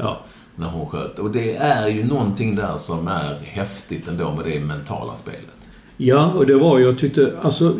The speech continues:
Speaker 1: du vet hur det är ibland när man ser någon gå fram och ska slå en straff, så ser jag, kommer missa, skjuter, så här. Och när hon kom fram då, jag bara kände, av någon annan, jag, jag slog på typ fem minuter innan detta, så, och så hörde man, okej,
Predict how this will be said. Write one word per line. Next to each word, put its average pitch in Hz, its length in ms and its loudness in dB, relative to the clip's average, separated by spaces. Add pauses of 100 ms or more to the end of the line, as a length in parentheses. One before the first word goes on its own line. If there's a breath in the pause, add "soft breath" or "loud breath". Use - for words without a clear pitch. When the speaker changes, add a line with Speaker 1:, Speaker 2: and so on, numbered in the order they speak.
(100)
Speaker 1:
du 170 140 4
vet 190 240 4
hur 147 40 0
det 175 60 2
är 139 100 4
ibland 120 260 2
när 110 60 -2
man 110 140 0
ser 127 160 2
någon 107 180 0
gå 107 80 -4
fram 107 180 -4
och 107 80 -6
ska 104 120 -8
slå 107 240 -4
en 104 80 -4
straff, 98 380 -8
så 113 160 -8
ser 113 140 -4
jag, 107 180 -6 (880 loud breath)
kommer 151 200 0
missa, 143 460 -2 (140)
skjuter, 110 400 -2
så - 140 -6
här. 110 100 -4 (120)
Och 151 80 -4
när 139 80 0
hon 135 300 2
kom 127 220 -2
fram 139 280 0
då, 143 140 2 (540 loud breath)
jag 147 160 0
bara 143 140 2
kände, 131 540 0 (160)
av 156 200 4
någon 175 160 4
annan, 180 140 2
jag, 185 120 4 (100)
jag 190 120 0
slog 175 320 2
på 170 160 4
typ 131 460 -4
fem 214 240 -2
minuter 185 400 2
innan 160 160 0
detta, 165 340 -2
så, 123 280 -4
och 139 120 -2
så 147 120 0
hörde 147 240 2
man, 127 140 -2
okej, 131 320 -2